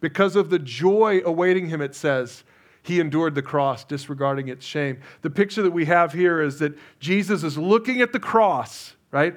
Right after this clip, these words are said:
He's looking at the cross and he's saying, "I don't want to do this. I'd rather disconnect. I'd rather disengage. I'd rather sit back. I'd rather shrink back. I don't want to do this."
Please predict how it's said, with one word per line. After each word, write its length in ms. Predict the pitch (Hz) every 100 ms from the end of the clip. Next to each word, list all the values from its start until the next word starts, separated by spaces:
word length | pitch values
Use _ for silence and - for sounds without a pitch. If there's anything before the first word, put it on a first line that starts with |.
| - -
He's 200 | - 170
looking 340 | 175 214 247 247
at 120 | 233
the 60 | 233
cross 580 | - 208 160 117 - - _
and 140 | 160 165
he's 160 | 160
saying, 460 | - 175 165 151 139 - _ _ _ -
"I 100 | 135
don't 200 | 139 143
want 180 | 131 120
to 60 |
do 200 | 107 110
this. 460 | 101 95 - - _ _ _ _ _ _ _ _ _ _ _ _ _ _ _ _ _ _ _ _ _ -
I'd 180 | 143
rather 540 | 143 156 160 175 165 - _ _ _ _ _ _ _ _ _ _ _ -
disconnect. 800 | 151 139 - 135 117 - - _ _ -
I'd 160 | 165
rather 300 | 156 175 190
disengage. 800 | 170 175 175 170 151 147 135 131 - -
I'd 180 | 143 156
rather 280 | 165 170
sit 340 | 151 - 175 139
back. 320 | 143 139 135
I'd 80 | 135
rather 220 | 143 143
shrink 360 | 139 151 143 139
back. 400 | 113 104 - _ _ _ _ _ _ _ 139
I 80 |
don't 100 | 139
want 140 | 135 127
to 80 | 120
do 160 | 120
this." 360 | 104 104 -